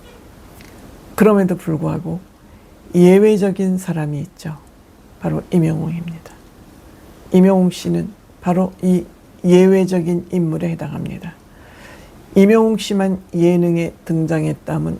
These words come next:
시청률이 올라가고 많은 사람들이 관심을 여기에 쏟습니다.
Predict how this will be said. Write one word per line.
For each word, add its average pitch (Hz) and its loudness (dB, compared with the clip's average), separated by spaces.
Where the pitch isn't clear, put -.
시청률이 170 -4
올라가고 156 -4
많은 208 2
사람들이 170 -6
관심을 160 -6
여기에 151 -4
쏟습니다. - -8